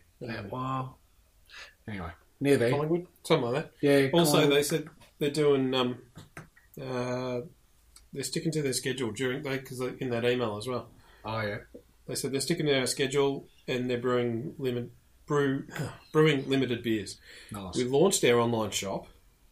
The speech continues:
Speaker 1: which, okay, maybe they didn't have one before. Anyway, we launched our online shop and that's going strong.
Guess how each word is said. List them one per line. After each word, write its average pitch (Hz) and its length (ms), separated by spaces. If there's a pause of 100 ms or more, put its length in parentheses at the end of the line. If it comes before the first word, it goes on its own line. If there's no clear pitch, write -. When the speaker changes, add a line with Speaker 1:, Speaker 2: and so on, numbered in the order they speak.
(200)
Speaker 1:
which, - 480 (220)
okay, 160 260
maybe 160 200
they 160 80
didn't 143 160
have 151 120
one 226 120
before. - 280 (260)
Anyway, 143 260
we 147 80
launched 160 240
our 143 100
online 131 260
shop 160 220
and 127 100
that's 156 140
going 117 220
strong. 117 320